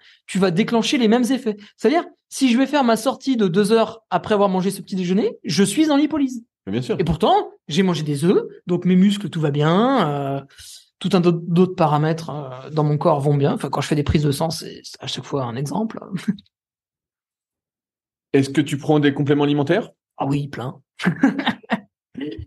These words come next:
Speaker 1: Bah, c'est vrai que je suis sponsorisé par Nutriting, donc, euh,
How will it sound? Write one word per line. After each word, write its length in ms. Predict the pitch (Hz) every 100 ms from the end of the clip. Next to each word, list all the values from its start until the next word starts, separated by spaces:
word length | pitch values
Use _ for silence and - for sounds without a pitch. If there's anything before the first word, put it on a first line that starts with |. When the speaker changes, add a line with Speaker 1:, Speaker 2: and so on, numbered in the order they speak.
| -
Speaker 1:
Bah, 100 | 190 247
c'est 140 | 202
vrai 140 | 214 233
que 60 |
je 40 | -
suis 140 | 196
sponsorisé 640 | - 214 196 208 190 196
par 200 | 208 185
Nutriting, 640 | 185 202 226 233 233 220 160
donc, 240 | 160 156
euh, 180 | 170